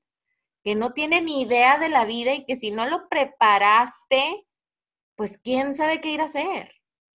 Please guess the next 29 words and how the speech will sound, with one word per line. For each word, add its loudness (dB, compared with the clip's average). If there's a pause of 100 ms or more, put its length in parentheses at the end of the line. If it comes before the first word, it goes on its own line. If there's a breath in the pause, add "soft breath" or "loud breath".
(140)
Y 2
eso 4
es 2
lo 2
que -4
también -4
está -8
pasando -8
ya -6
en, -8
en, -8
en -6
la -6
sociedad -6
mexicana. -10
O -8
sea, -6 (380 soft breath)
aunque 4
los 2
tienes 0
ahí 0
en -4
tu -8
casa -2 (120)
hasta -2
los -2
veinte 0
o -6
treinta, -2